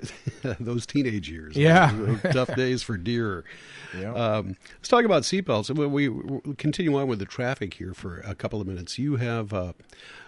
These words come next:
Speaker 1: uh, you know, the police departments around the state kinda coordinate and, uh, uh, some get some extra funding. You can have some extra officers out on the road, uh, looking for particular things. You know, it was, uh,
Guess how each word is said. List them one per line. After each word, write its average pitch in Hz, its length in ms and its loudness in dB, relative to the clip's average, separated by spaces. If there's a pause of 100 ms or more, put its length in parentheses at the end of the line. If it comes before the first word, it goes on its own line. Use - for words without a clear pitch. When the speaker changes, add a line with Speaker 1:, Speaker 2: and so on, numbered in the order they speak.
Speaker 1:
uh, 92 360 -4 (100)
you - 280 -2
know, 139 80 4
the 120 140 -4
police 226 300 -2
departments 127 420 -2
around 104 240 -2
the 98 60 -6
state 95 280 -8
kinda 110 220 -4
coordinate 95 640 -6
and, 85 220 -6
uh, 80 180 -8 (380)
uh, 90 260 -6
some 110 320 -2
get 101 240 -4
some 110 160 0
extra 107 260 -4
funding. 104 380 -4
You 95 140 -2
can 85 280 -6 (100)
have 107 200 -6
some 104 160 -4
extra 95 260 -8
officers 98 520 -8
out 92 180 -8
on 87 100 -6
the 85 80 -6
road, 95 400 -8 (320)
uh, 110 300 -4
looking 233 380 2
for 190 200 2
particular 156 560 -4
things. 151 460 -4
You 104 80 -6
know, 120 180 -2
it - 120 -4
was, 113 340 0
uh, 98 280 -2